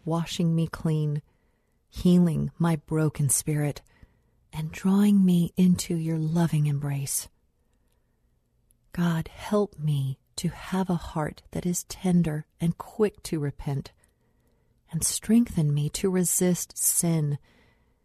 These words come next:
and to more and more choose your way instead of my own. I ask this in Jesus' name. Amen.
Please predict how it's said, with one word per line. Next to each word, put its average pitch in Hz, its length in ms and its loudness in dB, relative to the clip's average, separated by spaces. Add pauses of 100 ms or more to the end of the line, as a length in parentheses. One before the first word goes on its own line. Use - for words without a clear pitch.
(140)
and 175 180 4
to 170 200 2
more 165 640 2
and 190 240 4
more 156 440 2
choose 165 560 0 (200)
your 160 300 2
way 131 440 -4 (440)
instead 156 420 0
of 143 160 -4
my 135 240 0
own. 135 260 0 (1800)
I 151 200 -4
ask 165 460 -2
this 143 360 -2
in 156 180 2
Jesus' 175 800 -2
name. 135 380 -2 (1600)
Amen. 143 460 -2